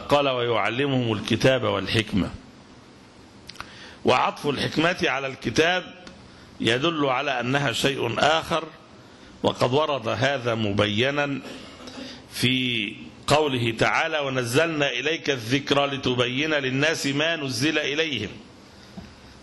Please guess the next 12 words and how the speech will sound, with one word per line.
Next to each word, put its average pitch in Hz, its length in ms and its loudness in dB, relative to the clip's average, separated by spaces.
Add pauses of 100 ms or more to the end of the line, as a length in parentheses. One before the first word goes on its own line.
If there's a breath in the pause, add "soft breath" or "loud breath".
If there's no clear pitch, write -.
فدل 175 400 2
هنا 175 280 0
على 143 280 -2
أن 135 260 -4
الذكر 127 480 2
المنزل 120 640 0
من 107 140 2
عند 127 240 0
الله 131 340 0
عز 123 360 -2
وجل 165 420 0 (240)
ذكران: 165 380 2